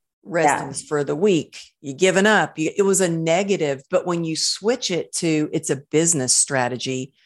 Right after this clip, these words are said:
Speaker 1: I love to hear that. So is that what kinda led you to take in a day off in the week and a day off in a month, or a week off in a month?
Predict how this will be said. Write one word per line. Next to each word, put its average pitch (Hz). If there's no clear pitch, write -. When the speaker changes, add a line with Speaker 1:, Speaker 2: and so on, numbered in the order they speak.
Speaker 1:
I 185
love 165
to 160
hear 170
that. 151
So 175
is 151
that 196
what 180
kinda 190
led 170
you 185
to 151
take 160
in 165
a 151
day 143
off 190
in 202
the 190
week 190
and 139
a 135
day 131
off 127
in 127
a 120
month, 180
or 139
a 131
week 120
off 175
in 185
a 180
month? 190